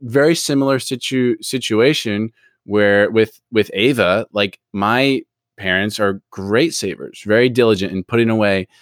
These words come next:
uh, X amount of dollars for all three children. And so for me, it was paid for. And so college was paid for. And so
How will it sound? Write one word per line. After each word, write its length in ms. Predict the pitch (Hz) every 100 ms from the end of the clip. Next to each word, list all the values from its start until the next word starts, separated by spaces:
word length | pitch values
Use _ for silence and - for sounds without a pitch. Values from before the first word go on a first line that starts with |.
| _ _ -
uh, 100 | 92
X 240 | 113 123 -
amount 260 | 117 107
of 20 |
dollars 420 | 101 101 98 92 -
for 380 | - 95 92 - -
all 220 | 104 110
three 320 | 107 101 104
children. 480 | - 175 98 - - _ _ -
And 120 | 113
so 300 | 110 120 120 -
for 140 | 139
me, 400 | 135 165 165 147 120
it 160 | 127
was 280 | 120 120 120
paid 260 | - 98 87
for. 300 | - 95 92
And 200 | 98 95
so 440 | - 101 98 95 _ _ -
college 360 | 107 104 95
was 200 | 95 90 - _
paid 200 | 113 101
for. 200 | 101 95
And 160 | 98 98
so 300 | 120 110